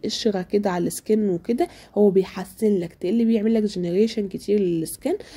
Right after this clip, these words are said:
ومعنى كده اللي هو بيشيل لك ال-، ال-، ال-، أم، القشرة اللي بتكون موجودة على جلدك، فمعنى كده إنها بتعمل لك improving للدراي سكين، الجلد المتشقق الخشن الحاجات ديت،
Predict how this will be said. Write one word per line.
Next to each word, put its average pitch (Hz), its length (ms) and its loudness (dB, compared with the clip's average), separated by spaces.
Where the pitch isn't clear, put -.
ومعنى 185 320 -4
كده 220 180 -2
اللي 202 120 2
هو 208 80 4
بيشيل 226 360 2
لك 196 180 -2
ال-، 175 120 -6
ال-، 160 400 -4
ال-، 147 160 -4
أم، 143 340 -6
القشرة 262 440 -2
اللي 220 100 2
بتكون 240 280 -2
موجودة 226 300 2
على 190 140 -2
جلدك، 254 360 0
فمعنى 208 360 -2
كده 226 200 -2
إنها 214 160 0
بتعمل 214 340 0
لك 214 180 -4
improving 190 600 0
للدراي 190 640 0
سكين، 220 320 -2
الجلد 208 480 -2
المتشقق - 680 -4
الخشن 190 580 -6
الحاجات 220 300 -6
ديت، 294 260 0